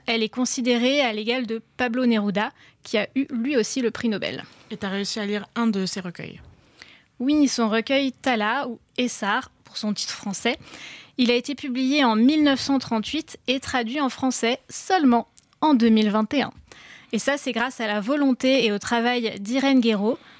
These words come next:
Speaker 1: poétesse, traductrice et maîtresse de conférences en littérature comparée à Sorbonne Université.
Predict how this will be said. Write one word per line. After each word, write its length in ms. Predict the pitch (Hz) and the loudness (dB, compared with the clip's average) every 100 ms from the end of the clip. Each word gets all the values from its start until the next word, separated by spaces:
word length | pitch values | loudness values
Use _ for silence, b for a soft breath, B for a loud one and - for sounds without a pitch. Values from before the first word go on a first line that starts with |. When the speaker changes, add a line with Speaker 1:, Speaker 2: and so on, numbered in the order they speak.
| B | B
Speaker 1:
poétesse, 640 | 269 240 - 240 294 - | 2 2 0 -6 -6 -10
traductrice 760 | - 262 220 220 - 269 285 - | -4 -2 -2 -6 -4 -4 -4 -2
et 80 | 220 | 4
maîtresse 400 | 226 240 - 262 | 4 2 0 0
de 80 | 214 | -2
conférences 640 | - 254 240 214 254 277 | -2 0 0 2 2 0
en 80 | 233 | 0
littérature 580 | 202 226 240 214 - - | -2 0 0 -2 -6 -10
comparée 520 | - 285 226 202 240 | -6 -2 -2 -2 -2
à 160 | 226 - | -4 -6
Sorbonne 420 | - 254 247 277 | -8 -4 2 4
Université. 640 | 240 220 240 - 226 - | 6 4 2 -2 -8 -10